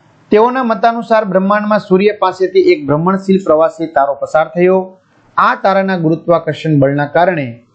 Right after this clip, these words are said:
સૂર્ય સપાટીમાંથી કેટલાક પદાર્થો છૂટા પડી બ્રહ્માંડમાં દૂર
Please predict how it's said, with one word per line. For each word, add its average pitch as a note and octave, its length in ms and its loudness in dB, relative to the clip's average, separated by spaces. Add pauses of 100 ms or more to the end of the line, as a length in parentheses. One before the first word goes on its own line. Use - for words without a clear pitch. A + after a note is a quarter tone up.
(200)
સૂર્ય G#3+ 360 2
સપાટીમાંથી E3 760 -2
કેટલાક F#3+ 460 -2
પદાર્થો D#3 640 0 (420)
છૂટા G3+ 260 2
પડી F3 220 -2
બ્રહ્માંડમાં D3 680 -2
દૂર F#3+ 280 2